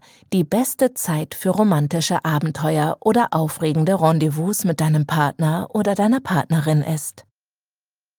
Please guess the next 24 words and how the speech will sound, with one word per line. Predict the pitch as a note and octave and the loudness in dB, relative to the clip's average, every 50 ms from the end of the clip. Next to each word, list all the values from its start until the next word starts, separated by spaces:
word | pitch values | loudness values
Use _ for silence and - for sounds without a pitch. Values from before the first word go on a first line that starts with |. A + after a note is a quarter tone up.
| _ _ _ _ _ _ _ | _ _ _ _ _ _ _
Allerdings | A3 G#3+ G#3 G#3 G3+ A#3 A3+ A3 - - | 0 2 2 2 4 4 4 2 2 0
kannst | - - G#3+ G#3+ G#3 - - | 0 0 0 0 0 -2 -2
du | A3 | -2
die | F#3 G3+ G3 | -2 0 0
Energie | - F#3+ F#3 F3+ F3+ - G#3 A#3+ C4+ | 2 2 2 2 2 0 0 0 0
dieser | C4 G#3+ F3+ D#3+ F3 E3 | 0 0 0 2 2 0
Phase | - - F#3+ E3+ F3 F3 E3 F3 E3+ E3 E3+ - - - - - _ | 0 0 0 2 2 2 2 0 0 0 -2 -6 -12 -20 -20 -16 _
auch | - - G#3 F#3 - | 0 0 2 2 2
in | G3+ G3+ G3 | 2 0 0
andere | - - A#3 B3 B3+ A3 E3 D#3 | 0 2 2 4 4 4 2 2
Lebensbereiche | D3 D3 D3 C#3+ D3+ C#3+ - - D#3 C3+ C#3+ D3+ D3 - F3 | 2 2 2 2 0 -2 -2 -2 0 0 2 0 0 0 0
lenken. | D3+ C#3+ C#3+ C#3 C#3+ C3+ - - D3+ D3+ - E3+ _ _ _ _ _ _ _ _ _ _ _ _ _ _ - | 2 2 2 2 0 -2 -4 -6 -6 -6 -8 -10 _ _ _ _ _ _ _ _ _ _ _ _ _ _ -2
Der | E3+ D#3 C#3+ | 0 0 2
Sommer | C#3+ D#3+ F3 G#3 A#3 A#3+ A3+ G#3 - | 2 2 4 4 4 2 2 0 -2
ist | E3+ - - | -4 -4 -4
die | - D#3 | -6 -4
perfekte | - D3+ D#3 C#3+ - - G3+ A3+ - - A3+ G3 | -2 -2 -2 -2 -2 -2 -4 -2 -2 -2 -2 -2
Zeit | - - - E3+ D#3 D#3 D#3 D3+ | -2 -4 -4 -2 -2 -2 -2 -4
für | - - - - - | -4 -4 -4 -2 0
alles | - F3 G3+ A3+ G#3+ - - | 0 0 0 0 0 -2 -4
Große, | - - D#3 D#3 F3+ G#3 G3 - - F#3 F3+ F3 E3+ F3 - _ _ - | -4 -2 0 2 2 0 0 0 0 0 2 0 0 -2 -6 _ _ 0
Mutige | E3+ F#3 G#3+ G3+ G#3 - - F3+ - F3+ D#3+ D#3+ D#3+ D#3 - - - - _ _ _ | 2 4 4 4 2 0 -2 -2 2 2 2 2 0 -2 -6 -14 -20 -20 _ _ _
und | - A#3+ B3 B3 - - | 4 4 4 4 2 0
Öffentliche. | - G#3 D#3 - D#3+ D3 - - C#3+ C#3 - - - - F#3 | -2 -2 0 0 -2 -2 -2 -4 -6 -6 -6 -8 -8 -10 -10